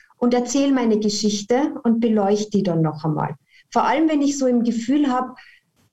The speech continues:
da ist jetzt ein Lerngeschenk drinnen, ansonsten entsteht in mir nicht so viel Chaos,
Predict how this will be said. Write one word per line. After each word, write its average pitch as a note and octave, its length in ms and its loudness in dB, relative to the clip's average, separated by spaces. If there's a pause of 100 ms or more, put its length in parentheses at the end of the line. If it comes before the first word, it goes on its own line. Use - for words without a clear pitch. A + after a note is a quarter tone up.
da A3+ 260 0
ist - 360 -2
jetzt G#3+ 360 0
ein G#3 240 2
Lerngeschenk G3 920 0
drinnen, G#3 420 0
ansonsten A#3 800 0
entsteht G#3+ 640 0
in G3+ 220 2
mir G#3 200 0
nicht G3+ 300 -2
so F3+ 120 -2
viel F3+ 220 -2
Chaos, D3 640 -2